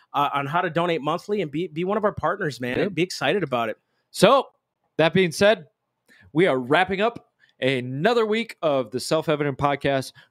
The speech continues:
Speaker 2: We just wanna say thank you so much for you guys tuning in, for you guys supporting, your comments, your likes, your shares,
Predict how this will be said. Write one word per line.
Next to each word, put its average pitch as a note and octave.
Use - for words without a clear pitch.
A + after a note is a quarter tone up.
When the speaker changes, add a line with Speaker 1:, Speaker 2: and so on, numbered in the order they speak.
Speaker 2:
We C3
just C3+
wanna C3
say A#2+
thank B2
you A#2
so -
much B2+
for -
you A#2+
guys A2+
tuning A#2+
in, A#2
for -
you A2
guys A2
supporting, A#2
your G#2
comments, A#2+
your G#2+
likes, A2+
your G#2+
shares, A2+